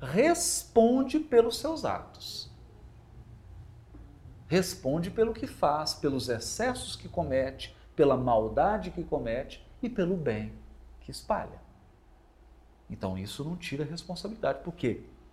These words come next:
o período que nós estamos vivendo de transformação não nos autoriza a ferir ninguém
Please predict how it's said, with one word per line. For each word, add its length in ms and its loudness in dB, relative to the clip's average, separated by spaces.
o 100 -6
período 380 4
que 80 -12
nós 100 0
estamos 180 -4
vivendo 260 -6
de 40 -16
transformação 720 -6
não 240 -2
nos 180 -6
autoriza 680 -2
a 20 -6
ferir 580 -2
ninguém 520 -6